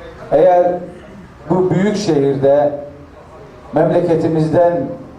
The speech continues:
buraya geldiğimizde kaybolmamışsak, eğer bu güzelim şehirde birbirimizle yabancılaşmamışsak,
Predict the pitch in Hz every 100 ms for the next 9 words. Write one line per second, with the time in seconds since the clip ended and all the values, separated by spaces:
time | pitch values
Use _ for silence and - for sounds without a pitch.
0 | 120 170 170 156 143 123 139 139 135 135
1 | 135 131 139 143 143 - - - - -
2 | - 156 156 156 180 156 143 127 117 135
3 | 127 127 - - - - - - - 139
4 | 156 165 160 160 170 156 - - - -
5 | - - - 156 156 180 190 180 - 147
6 | 139 143 139 165 165 160 - - - -
7 | - 156 151 151 156 202 165 160 143 143
8 | 147 143 143 170 202 - 139 131 120 147
9 | 165